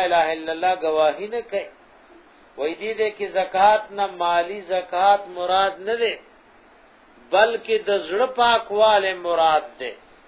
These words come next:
او زړه د شرک او کفر نہ پاکیږي په لا الہ الا اللہ سرا۔ او دا تفسیر عبداللہ ابن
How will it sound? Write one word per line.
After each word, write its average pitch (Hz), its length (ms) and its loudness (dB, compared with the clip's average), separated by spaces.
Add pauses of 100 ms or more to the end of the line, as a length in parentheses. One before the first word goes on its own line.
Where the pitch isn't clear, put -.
(120)
او 165 360 2
زړه 180 280 -6
د 208 180 -6
شرک 214 560 -6
او 180 180 0
کفر 202 600 -4
نہ 196 120 -8 (140)
پاکیږي 170 800 -2
په 151 140 -2
لا 151 280 0
الہ 131 400 -6 (160)
الا 117 180 -14
اللہ 107 400 -10
سرا۔ 87 600 -14 (1300)
او 143 220 2
دا 185 180 4
تفسیر 214 600 -6
عبداللہ 202 280 -4
ابن 180 200 -4